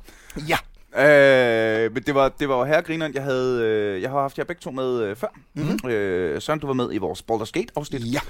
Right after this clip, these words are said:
Speaker 2: Og Dan, du var med i vores, øh, The Last of Us-afsnit. Og, øh,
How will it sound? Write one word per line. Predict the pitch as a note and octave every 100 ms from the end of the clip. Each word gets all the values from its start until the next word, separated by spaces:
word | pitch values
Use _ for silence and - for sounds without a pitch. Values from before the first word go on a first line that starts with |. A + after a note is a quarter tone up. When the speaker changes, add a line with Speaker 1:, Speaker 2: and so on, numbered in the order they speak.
| - -
Speaker 2:
Og | -
Dan, | D3 C#3+
du | C#3
var | C3
med | C3+
i | -
vores, | A2+ A2 -
øh, | G#2
The | F#2+
Last | A2 G2+ D3+ -
of | F#2+
Us-afsnit. | F2+ - - G2 - - - - - - -
Og, | B2 B2+ A#2
øh, | G#2+ G#2 G2+ G2